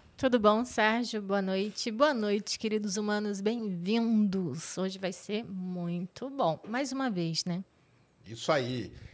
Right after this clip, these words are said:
Speaker 2: Então, vocês já sabem que hoje o programa é de perguntas.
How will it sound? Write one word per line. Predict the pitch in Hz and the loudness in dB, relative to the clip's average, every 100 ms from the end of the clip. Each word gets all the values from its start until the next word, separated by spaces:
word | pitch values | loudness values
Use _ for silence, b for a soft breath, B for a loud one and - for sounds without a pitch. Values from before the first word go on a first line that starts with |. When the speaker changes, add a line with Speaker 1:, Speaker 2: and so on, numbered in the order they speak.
| B | B
Speaker 2:
Então, | 123 127 175 208 | -16 4 6 8
vocês | 208 185 | 6 4
já | 175 160 | 4 6
sabem | - 214 220 | 8 8 6
que | 214 190 | 4 8
hoje | 185 180 | 10 10
o | 170 | 6
programa | 180 160 165 165 | 4 6 6 6
é | |
de | 147 | 2
perguntas. | 151 190 151 143 214 311 311 302 285 - | 2 6 6 6 4 4 6 6 4 -2